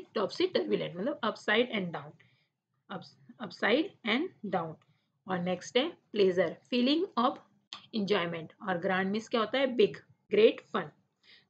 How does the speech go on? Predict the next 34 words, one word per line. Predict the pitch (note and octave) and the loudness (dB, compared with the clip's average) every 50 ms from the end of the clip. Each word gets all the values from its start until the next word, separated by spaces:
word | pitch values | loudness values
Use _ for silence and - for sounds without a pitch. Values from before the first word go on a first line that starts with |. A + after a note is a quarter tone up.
| - | -8
तो | G#3 | -6
ये | G3+ G3 G#3+ | -4 -2 -4
इस, | G#3 G3+ - _ - | -4 -6 -8 _ -8
इस | A#3 A3 - B3 A3+ A3+ | -6 -6 -4 -6 -6 -6
story | - - G#3 G3+ G3+ G3+ | -2 0 0 2 2 0
में | G3 G3+ G3 G3+ G#3+ | 0 -2 -2 -2 0
हमने | A3 A3+ G#3+ G#3 G#3+ | 0 0 -2 -2 -4
क्या | G#3+ A3 G#3 G3+ | -2 -2 -2 0
देखा, | F#3 F3 E3 - A3+ C#4 - - - - _ _ | 0 -2 -4 -4 -6 -10 -10 -12 -18 -20 _ _
इस | - - - | -4 -2 2
poem | - A2 G2+ F#2+ | 2 2 2 2
में, | G2+ - - F#4+ - - - _ _ - G3 | 0 0 -2 -4 -6 -12 -20 _ _ -6 -2
मतलब | G#3+ B3 C4 | 0 2 2
इस, | A#3+ A3+ - - - | 2 2 0 -2 -4
ये | A3+ A3 | -2 0
कविता | G#3+ A3+ G#3+ G#3 G#3 A3+ A3+ | 2 2 2 2 2 2 0
क्या | A3 C4 C4 | 0 0 -4
है, | - - | -4 -2
अजीब | A#3 G#3+ F#3 G3 A3 A3+ A#3 A#3+ A#3+ | -4 -4 -4 -2 -2 0 2 2 2
ही | C#4 C#4+ | 2 2
lengths | C4 G#3+ G3+ F#3+ F#3 F3+ - | 2 2 2 2 0 -6 -6
के | - - G#3 | -2 -2 0
बारे | F#3+ F#3+ F3+ F3+ | 2 2 0 0
में | F#3 F#3+ F3+ | -2 -2 -2
describe | F#3+ F#3 - - F3+ E3+ F3 | -4 -4 -4 -2 -2 -2 -2
किया | F3 F3 D#3+ | -2 -2 -2
गया | D3+ D#3+ | -2 -2
है। | F3 F3 | -2 -2
कुछ, | F3 G#3 G3 - - | -2 -4 -4 -2 2
मतलब | G#3 G3+ F#3+ F#3 F#3+ F#3+ F#3+ G#3+ G#3+ | 2 2 2 2 -2 -2 -2 -2 -2
सब | - A3 F#3+ - | -2 -4 -2 0
कुछ | A3 G#3 - - | -2 -2 -2 -2
क्या | - G#3 G3 G3+ | -4 -2 -2 -2
है, | B3 D#4 | -4 -6